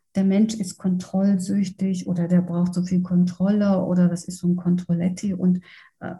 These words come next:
haben da erst schon so eine Negativbewertung drin.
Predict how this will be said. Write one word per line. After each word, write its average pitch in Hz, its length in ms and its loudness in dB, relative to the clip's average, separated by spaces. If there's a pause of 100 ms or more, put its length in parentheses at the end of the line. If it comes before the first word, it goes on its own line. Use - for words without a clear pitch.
(140)
haben 202 360 0
da 185 160 2
erst 190 280 2
schon 196 180 2
so 190 100 -2
eine 185 140 6
Negativbewertung 175 1300 0
drin. - 400 -8